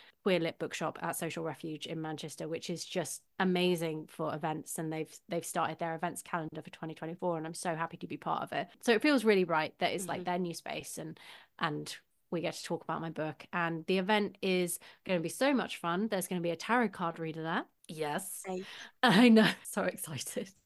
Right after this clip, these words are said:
Speaker 1: And, um, Maya is gonna be there. They're gonna be doing some live drawing whilst I am talking, and there will be books,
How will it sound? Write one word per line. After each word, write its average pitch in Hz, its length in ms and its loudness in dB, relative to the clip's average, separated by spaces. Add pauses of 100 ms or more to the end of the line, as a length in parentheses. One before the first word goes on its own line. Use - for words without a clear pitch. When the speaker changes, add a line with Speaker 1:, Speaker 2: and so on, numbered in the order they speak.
(560)
Speaker 1:
And, 180 320 4
um, 170 340 2
Maya 196 340 4
is 190 200 0
gonna 185 180 0
be 175 140 0
there. 175 260 4
They're 165 200 -2
gonna 165 200 -4
be 160 80 -4
doing 170 300 -2
some 170 260 -2
live 180 320 4
drawing 185 580 0
whilst 180 440 -4
I 180 360 -4
am 175 360 -4
talking, 220 500 -4
and 214 180 -2
there 208 140 0
will 190 140 0
be 190 100 0
books, - 480 0